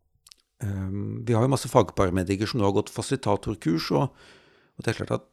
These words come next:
du blir ikke verdens beste fasilitator av å ha gått et fasilitatorkurs. På samme måte som at du ikke blir verdens beste paramedic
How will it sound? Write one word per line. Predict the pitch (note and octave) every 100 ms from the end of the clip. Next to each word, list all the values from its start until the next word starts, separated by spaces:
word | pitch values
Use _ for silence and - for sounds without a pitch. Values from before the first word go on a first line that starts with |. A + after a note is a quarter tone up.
| _ G#2
du | F#2
blir | F2+
ikke | - - F2+
verdens | E2+ F#2 G#2
beste | - - - E2
fasilitator | - - - D#2+ - G#2 F#2
av | D#2
å | F2+
ha |
gått | F2 -
et | -
fasilitatorkurs. | G2 - - F2+ B2+ - G3 - - _ _ _ _ _ _ _ _ _ _ _ _ _ _
På | -
samme | - A2+ G#2
måte | B2 G2+ -
som | G2
at | G2+
du | A2
ikke | A2+
blir | G#2 F#2+
verdens | F2+ G2 G#2
beste | A#2 - D#2+
paramedic | D#2 F#2+ F2+ C#3+ A2 - -